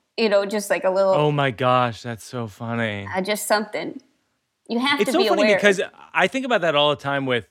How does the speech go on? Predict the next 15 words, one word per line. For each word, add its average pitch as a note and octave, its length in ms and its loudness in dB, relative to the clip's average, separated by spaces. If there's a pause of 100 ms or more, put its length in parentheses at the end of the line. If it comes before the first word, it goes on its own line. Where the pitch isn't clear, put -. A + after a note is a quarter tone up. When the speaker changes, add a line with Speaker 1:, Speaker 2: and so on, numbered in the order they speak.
(160)
Speaker 2:
you C3 100 -8
know, B2+ 120 -2
different, C3+ 520 -2
you C3 140 -4
know, A#2 160 -2 (160)
people, C#3 380 -4
uh, B2+ 240 -4
sometimes C#3+ 400 -4 (180)
comics B2 340 -4
who C#3 80 -2
are C3 80 0
Jewish C3+ 380 -2
tell C3+ 160 -2
jokes C3+ 340 -4
about C3+ 300 -4